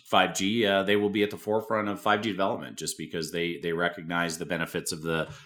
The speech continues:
of the network. They recognize the need to have that and to be a technological leader in the space.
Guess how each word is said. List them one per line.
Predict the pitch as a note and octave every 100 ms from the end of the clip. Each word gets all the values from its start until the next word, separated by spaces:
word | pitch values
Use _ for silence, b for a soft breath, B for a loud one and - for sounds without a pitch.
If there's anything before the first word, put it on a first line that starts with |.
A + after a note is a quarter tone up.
| B
of | E2+
the | E2+
network. | F2 F2 A#2+ C3
They | F#2
recognize | E2 E2+ E2+ E2 E2+ D#2+
the | E2
need | E2 E2+ G2
to | F#2+
have | D2+ E2 E2+
that | F#2 G2
and | D#2
to |
be | - D2+
a | D2
technological | E2+ D#2+ E2 E2 E2 E2 -
leader | D#2+ F2 F#2
in | E2
the |
space. | D#2 - D2 A2+